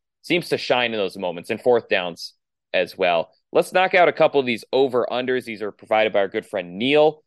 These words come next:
Uh, he's been doing them all year. And, and we usually do a story with, with all of the picks as well, but we do a couple in this, these podcasts. So far this season, I'm sixty-four and forty-seven. Steve is fifty-two and fifty-nine.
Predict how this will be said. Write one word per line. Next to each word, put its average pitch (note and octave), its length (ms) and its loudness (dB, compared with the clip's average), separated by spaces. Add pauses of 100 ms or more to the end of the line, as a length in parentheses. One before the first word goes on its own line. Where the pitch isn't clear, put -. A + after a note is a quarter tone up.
(220)
Uh, F#2+ 160 0
he's F#2 140 -8
been F#2+ 140 -14
doing G#2+ 180 -2
them G2 220 -4
all G#2+ 300 4
year. C#3 480 -2 (520)
And, G2 340 -6
and F2+ 160 -6
we A2+ 80 -4
usually D#3 300 -4
do C3 140 0
a A#2 60 0
story A#2+ 600 -2 (180)
with, G2+ 200 -6 (160)
with - 200 -12
all A2+ 260 4
of A2 100 -6
the A2+ 80 -2
picks - 520 -6 (160)
as G2 220 -8
well, G#2 440 2 (200)
but F#2+ 80 -4
we G2+ 80 -4
do G#2+ 120 -2
a G2 40 -4
couple G#2+ 340 -4
in G2 80 -6
this, F#2+ 240 -10
these F#2 180 -16
podcasts. G2 720 -2 (180)
So - 220 0
far B2 220 4
this A#2 160 -2
season, A2 260 -4
I'm A2 120 -2
sixty-four B2 640 -2
and A2 120 -6
forty-seven. C#3 640 -2
Steve B2+ 320 -6
is G#2+ 140 -8
fifty-two A2+ 600 -4
and F2+ 180 -8
fifty-nine. G2+ 920 -4